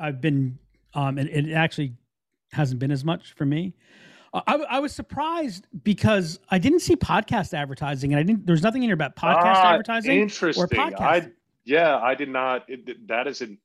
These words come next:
Speaker 2: excellent, excellent point.
Speaker 1: Um, I was,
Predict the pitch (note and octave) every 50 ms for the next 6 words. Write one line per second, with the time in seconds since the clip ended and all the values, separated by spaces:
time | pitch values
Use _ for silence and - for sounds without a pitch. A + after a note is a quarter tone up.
0 | _ _ _ - A#2 B2 - - - - B2+ A2+ G#2 G2 F#2+ F2+ F2 F2 F2 _
1 | - - - _ _ _ _ _ _ _ _ _ _ _ _ _ _ _ _ _
2 | _ _ _ _ _ _ _ _ _ _ _ _ _ _ _ D#3 D#3+ E3+ - -
3 | - A#2 G#2 F#2 F2 E2+ E2+ - _ _ - B2 G#2+ E2 C#2 _ _ _ _ _
4 | _ _ _ _ _ _ _ _ _ _ _ _ _ _ _ _ _ _ _ -
5 | E3 D#3 D3+ D3 D3 D3 C#3+ D3+ - _ _ _ _ _ _ _ _ _ _ _
6 | _ _ _ _ _ _ _ _ _ _ _ _ _ - - - - A3+ A3+ A#3
7 | B3 C4+ B3+ G3 G3